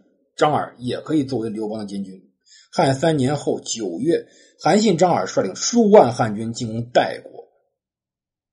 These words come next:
战事非常顺利。夏遂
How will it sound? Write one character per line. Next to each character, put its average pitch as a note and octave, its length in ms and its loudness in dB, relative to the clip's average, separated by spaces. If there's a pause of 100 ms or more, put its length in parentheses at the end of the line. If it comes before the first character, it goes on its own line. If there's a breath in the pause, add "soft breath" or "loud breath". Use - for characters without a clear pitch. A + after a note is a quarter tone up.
(440)
战 D#3+ 180 4
事 A#2+ 80 -8
非 C#3+ 120 2
常 C#3 120 2
顺 F#2+ 140 -8
利。 E2 100 -18 (920)
夏 G3+ 200 6
遂 F#3 240 4